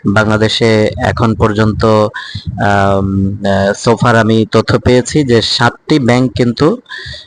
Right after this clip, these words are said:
শুধুমাত্র গত বছর যে তারা ডিভিডেন্ড দিয়েছিল সেখান থেকে ডিভিডেন্ড ইনক্রিজ করতে পেরেছে।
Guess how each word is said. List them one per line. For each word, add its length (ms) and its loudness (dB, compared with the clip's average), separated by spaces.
শুধুমাত্র 800 2
গত 280 4
বছর 600 4
যে 140 2
তারা 280 0
ডিভিডেন্ড 440 2
দিয়েছিল 440 0
সেখান 320 0
থেকে 380 0
ডিভিডেন্ড 360 4
ইনক্রিজ 460 0
করতে 280 -2
পেরেছে। 460 -2